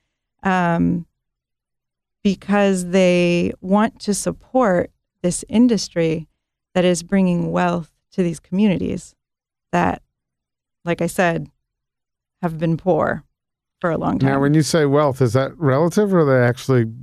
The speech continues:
Speaker 2: get, are they
Speaker 1: Oh, that's
Speaker 2: actually
Speaker 1: relative. That's
Speaker 2: Yeah, okay.
Speaker 1: relative.
Speaker 2: They're not actually all of a sudden going out and buying their Mercedes.
Speaker 1: No, no, no,
Speaker 2: No.
Speaker 1: no.
Speaker 2: <laughs> Just to
Speaker 1: No.
Speaker 2: be, I'm just, you know, I haven't been there. So, uh, and that's what I understood from conversations before, is that they're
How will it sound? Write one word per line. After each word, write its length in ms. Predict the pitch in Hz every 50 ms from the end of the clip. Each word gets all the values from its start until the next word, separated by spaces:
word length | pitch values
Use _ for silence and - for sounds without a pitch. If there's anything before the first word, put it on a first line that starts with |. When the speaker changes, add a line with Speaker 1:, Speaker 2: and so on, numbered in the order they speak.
| - - _
Speaker 2:
get, 220 | - 139 135 139 - -
are 140 | 143 135 127
they 60 | 127
Speaker 1:
Oh, 120 | 127 -
that's 200 | - - 175 -
Speaker 2:
actually 120 | - 160 147
Speaker 1:
relative. 500 | 131 127 - - 185 165 160 165 160 _ _
That's 160 | - 127 107 95
Speaker 2:
Yeah, 60 | -
okay. 100 | - - 120
Speaker 1:
relative. 180 | 110 - - -
Speaker 2:
They're 120 | 131 127
not 180 | 131 135 131 131
actually 500 | 127 120 - - - 131 123 120 113 120
all 180 | 123 120 123 113
of 40 | 101
a 20 |
sudden 220 | - - 123 117 117
going 220 | 110 110 110 113
out 120 | 113 107 110
and 120 | 113 107
buying 220 | 107 107 107 104 104
their 120 | 101 98
Mercedes. 280 | 98 101 95 - 208 202
Speaker 1:
No, 280 | 202 202 196 190 185 185
no, 160 | 180 180 180
no, 180 | 175 175 175 -
Speaker 2:
No. 220 | - 180 180 185 - - - - - 208 - - - - - -
Speaker 1:
no. 60 | - 120
Speaker 2:
<laughs> 0 | 110 101 - 147 - - - _ _ - 302 320 320 294 - -
Just 180 | 196 202 262 285
to 80 | 262
Speaker 1:
No. 120 | 233 233 208
Speaker 2:
be, 100 | - 202
I'm 200 | 196 190 190 185
just, 220 | 208 170 - - _ _
you 100 | - 208
know, 120 | 190 151 127
I 80 | 131 143
haven't 220 | 151 160 147 143 123
been 160 | 147 139 127
there. 180 | 123 113 101
So, 300 | 87 - - 123 117 113
uh, 300 | 120 110 135 131 123 123 120 - -
and 380 | 170 165 165 156 147 147 139 131 - - - - - _ _ - -
that's 340 | 143 143 147 147 131 -
what 120 | 151 147 143
I 80 | 139 135
understood 520 | 127 123 - - - 131 123 113 113 -
from 460 | _ - 127 123 117 117 117 117 - -
conversations 720 | - - 123 120 110 110 95 117 113 110 101 - 104 98
before, 380 | 98 110 98 - 135 127 113 101
is 120 | 98 87
that 120 | 104 107 101
they're 200 | 110 107 107